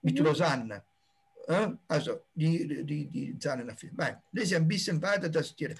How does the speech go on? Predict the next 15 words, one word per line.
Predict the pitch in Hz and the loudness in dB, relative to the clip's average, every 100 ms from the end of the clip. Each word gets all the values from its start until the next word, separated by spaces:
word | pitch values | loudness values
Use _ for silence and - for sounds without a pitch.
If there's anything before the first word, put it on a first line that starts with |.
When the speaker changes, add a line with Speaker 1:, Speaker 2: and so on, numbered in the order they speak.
| - - | -10 0
Speaker 1:
Allora, | 165 | 2
questo | 165 220 185 | 4 4 4
è | |
chiaro, | 226 - | 2 2
quindi, | 226 180 | 2 0
quindi | - 214 160 | 0 0 2
praticamente | 170 170 202 165 165 | 2 2 2 2 0
quei | 247 202 | 0 0
frammenti | 196 214 226 214 202 | 0 2 2 2 0
presuppongono | 165 160 180 160 254 220 214 220 214 - - - | 0 0 0 0 2 2 2 0 -2 -10 -18 -2
una | 214 190 | 2 4
concezione | 160 160 190 - 165 160 160 | 4 4 4 2 4 6 6
monistica | 143 170 156 131 - 120 120 | 6 6 4 2 -6 -4 -4
del | 110 104 | -4 -8
mondo. | 104 - 95 | -12 -14 -18